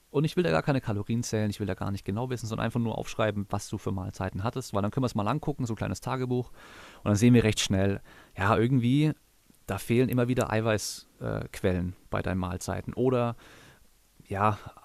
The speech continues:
jede dritte Mahlzeit, äh, ein halber Kuchen oder sowas, das muss vielleicht auch nicht sein. Also da sieht man recht einfach, was man verbessern kann.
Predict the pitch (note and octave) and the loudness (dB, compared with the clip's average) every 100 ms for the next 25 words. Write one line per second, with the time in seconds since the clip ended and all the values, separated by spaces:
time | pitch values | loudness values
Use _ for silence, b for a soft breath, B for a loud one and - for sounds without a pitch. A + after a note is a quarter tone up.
0 | - - B2+ B2 B2 B2+ A2+ A2 A#2 - | -20 -14 -4 0 2 2 2 4 2 2
1 | B2 A2+ - - - A2 A2 G2+ A#2 A2 | 2 0 -2 -8 -6 -4 -4 -2 0 0
2 | - C3+ C3 A#2+ A#2 A#2 A2+ A2+ A#2+ - | 0 0 2 0 0 0 -2 -2 -2 0
3 | B2+ - - - A2+ - - C3 - G2+ | -2 -2 4 8 8 6 -6 -6 -6 -6
4 | G#2+ - A#2+ - C3 - D3 G3+ F3+ D#3 | -6 -8 -10 -10 -4 0 2 2 2 2
5 | - B2+ C3+ B2 A2+ A2+ G#2+ G2+ G2 F#2+ | 2 0 0 0 0 0 0 -2 -2 -2
6 | G2 A#2+ C#3+ | -2 0 0